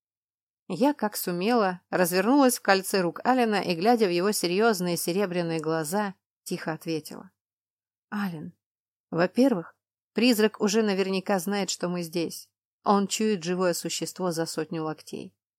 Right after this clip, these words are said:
Во-вторых, у Вильки и Данте лишнего времени нет совсем. К тому же у меня, как у мага, есть весьма приличные шансы выбраться из схватки с лунным призраком живой и невредимой. Что я не могу сказать о тебе?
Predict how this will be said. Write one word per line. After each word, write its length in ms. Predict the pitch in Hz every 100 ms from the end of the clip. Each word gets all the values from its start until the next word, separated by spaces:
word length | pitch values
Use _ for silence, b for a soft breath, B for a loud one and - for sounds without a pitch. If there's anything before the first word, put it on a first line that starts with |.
| _ _
Во-вторых, 520 | 160 - 170 190 - _ _ _ _
у 120 | 214
Вильки 340 | 190 208 185 185
и 140 | 170
Данте 500 | 165 196 190 170 165 _
лишнего 460 | 190 196 - 190 180
времени 400 | 196 220 180 165
нет 260 | 165 170
совсем. 540 | - 190 - 196 190 - _ _ _ _ _ _ _ _
К 100 | -
тому 300 | - 220 285
же 120 | 214 -
у 80 |
меня, 400 | 220 240 247 247 -
как 220 | 190 -
у 40 |
мага, 320 | 185 220 214 180
есть 320 | 180 233 -
весьма 320 | 190 - 208
приличные 560 | 202 185 190 - 175 175
шансы 460 | 190 196 196 180
выбраться 460 | 170 202 180 - -
из 180 | 170 -
схватки 460 | - 196 190 -
с 80 | 170
лунным 280 | 185 175 156
призраком 500 | 190 180 175 180 170
живой 340 | 190 196 220
и 140 | - 196
невредимой. 640 | 185 202 175 170 143 - _ _ _ _ _ _ _ _
Что 280 | - - 269
я 220 | 233 220
не 100 | 208
могу 260 | 185 165 -
сказать 440 | - 170 180 170
о 100 | -
тебе? 480 | 170 170 151 160 -